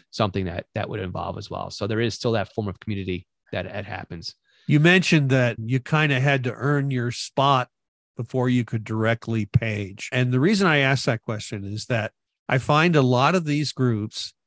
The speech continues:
Speaker 2: have standards for what goes out over their, you know, their nets, you know, what goes out over there. I call 'em news feeds 'cause that's kind of
Speaker 1: Mm-hmm.
Speaker 2: what they are. And what kinds of things did you have to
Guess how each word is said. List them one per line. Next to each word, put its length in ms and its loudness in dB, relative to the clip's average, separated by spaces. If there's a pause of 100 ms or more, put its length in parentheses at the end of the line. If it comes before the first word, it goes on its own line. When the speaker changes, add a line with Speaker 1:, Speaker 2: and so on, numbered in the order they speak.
(200)
Speaker 2:
have 220 0
standards 880 2 (920)
for 120 4
what 280 4
goes 280 4
out 320 0 (800)
over 260 -2
their, 360 -2 (100)
you 160 -4
know, 80 -4
their 160 0
nets, 540 0 (100)
you 140 0
know, 140 0
what 200 0
goes 200 2
out 160 4
over 160 0
there. 120 2
I 100 0
call 280 2
'em 140 -4
news 340 -2
feeds 520 -10
'cause 200 -6
that's 180 -4
kind 260 0
of 40 -2
Speaker 1:
Mm-hmm. 60 -6
Speaker 2:
what 120 -6
they 160 0
are. 320 -2 (720)
And 460 2
what 320 2
kinds 320 0
of 160 0
things 560 -2
did 220 -2
you 120 4
have 300 0
to 380 -6